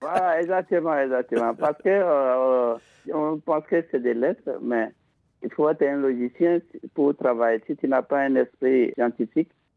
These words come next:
tu auras du mal à, à gagner. Toutes les lettres sont chiffrées d'abord et le plateau sur lequel vous jouez, il y a les mots qu'on double, les mots qu'on triple. Donc, il faut faire les points et faire les calculs. Et c'est en fonction de ça que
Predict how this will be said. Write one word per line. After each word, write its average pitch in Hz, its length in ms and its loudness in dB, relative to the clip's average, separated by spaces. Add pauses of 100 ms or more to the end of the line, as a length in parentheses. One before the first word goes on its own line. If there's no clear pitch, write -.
(100)
tu 143 80 0
auras 135 220 2
du 135 120 -4
mal 127 300 0
à, 110 400 -2 (420)
à 117 60 -2
gagner. 131 640 2
Toutes 151 160 -4
les 135 160 2
lettres 135 420 0
sont 143 120 -6 (120)
chiffrées 135 320 -2
d'abord 135 600 0
et 131 120 0
le 123 140 0
plateau 131 440 -2 (100)
sur 131 220 -2
lequel 120 320 2
vous 120 240 -2
jouez, 120 400 2 (460)
il 123 40 0
y - 20 4
a 127 140 2
les 120 140 -2
mots 120 200 -2
qu'on 131 200 -4
double, 117 340 0
les 117 80 2
mots 117 180 0
qu'on 131 220 -4
triple. 135 420 -2
Donc, 113 260 -2
il 120 80 -6
faut 127 240 -6
faire 135 140 2
les 113 140 0
points 151 320 -2 (500)
et 113 60 -8
faire 131 300 2
les 117 160 -2
calculs. 123 440 0
Et 143 160 2
c'est 127 60 -4
en 113 80 0
fonction 123 320 -6
de 113 220 0
ça 131 120 0
que 127 120 -6